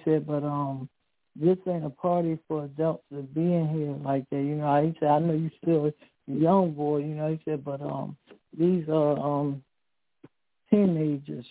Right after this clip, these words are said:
you know, they under eighteen years old," you know.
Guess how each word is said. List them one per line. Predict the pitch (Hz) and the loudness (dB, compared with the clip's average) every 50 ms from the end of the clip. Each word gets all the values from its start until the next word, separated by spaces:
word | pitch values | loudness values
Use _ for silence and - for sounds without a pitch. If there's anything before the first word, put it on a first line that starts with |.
| - | -10
you | - 156 160 | -8 -6 -4
know, | 160 160 156 143 | -2 0 0 2
they | 143 156 160 156 - | 2 2 2 2 2
under | - 160 165 160 160 156 156 151 - | 2 0 0 0 0 0 0 0 0
eighteen | 156 156 151 156 _ - 180 165 160 160 151 151 | 0 -2 -2 -2 _ -4 -4 -2 -2 -2 -2 -2
years | 139 143 139 | -4 -2 0
old," | 175 175 180 175 151 127 - - _ _ _ _ _ _ _ _ _ - | 2 4 4 4 2 0 -4 -10 _ _ _ _ _ _ _ _ _ -10
you | 147 139 135 | -8 -6 -4
know. | 139 131 120 131 131 147 | -2 -2 -2 -2 -4 -4